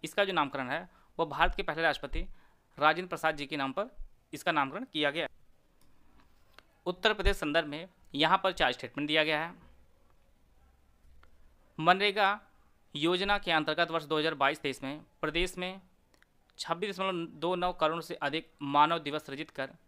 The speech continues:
प्रदेश द्वारा देश में प्रथम स्थान प्राप्त किया गया है। प्रधानमंत्री स्वनिधि योजना के अंतर्गत शहरी पथ विक्रेताओं को ऋण वितरण में प्रदेश को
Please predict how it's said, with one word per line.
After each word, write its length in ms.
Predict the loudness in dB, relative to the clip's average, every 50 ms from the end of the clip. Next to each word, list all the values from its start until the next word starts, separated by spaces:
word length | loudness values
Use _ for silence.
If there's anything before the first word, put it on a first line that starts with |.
| _
प्रदेश 280 | -6 -2 0 0 0 2
द्वारा 360 | 2 2 2 0 0 -6 -10 -10
देश 320 | -4 -2 -2 -2 -4 -6
में 180 | -8 -10 -10 -12 _ _ -20 _ _ _
प्रथम 460 | -6 -6 -2 2 0 0 0 0 -8 -14 _ _ _ _ -4 -4
स्थान 400 | -4 -2 0 0 0 0 -2 -6 _ _ _ _ 0
प्राप्त 280 | 2 2 2 2 0 -8
किया 280 | -8 -4 -2 -2 -2
गया 180 | 0 0 -4 -4
है। 200 | -4 -8 -14 -18 -20 _ _ _ _ _ _ _ _ _ _ _ _ _ 0
प्रधानमंत्री 640 | 2 4 6 8 8 6 6 4 -4 -2 -2 -4 -2
स्वनिधि 440 | 0 2 2 2 2 0 -4 -2
योजना 260 | -4 -2 -2 -2 -4 -2
के 100 | -2 -4
अंतर्गत 400 | -4 -4 -2 -4 -4 -6 -6 _ _ _ _ -10
शहरी 380 | -2 2 2 2 2 2 -2
पथ 160 | 0 -2 -2
विक्रेताओं 500 | -2 -2 -4 -4 -4 -2 2 2 2 2
को 140 | 0 -4 -6
ऋण 140 | -6 -6 -8 -8 -10 -10 -10
वितरण 300 | -8 -10 -4 0 0 0
में 200 | 0 0 -6 -12 -16 _ _ _ _ -6
प्रदेश 300 | -4 -2 0 -2 -2 -4
को 240 | -6 -8 -10 -10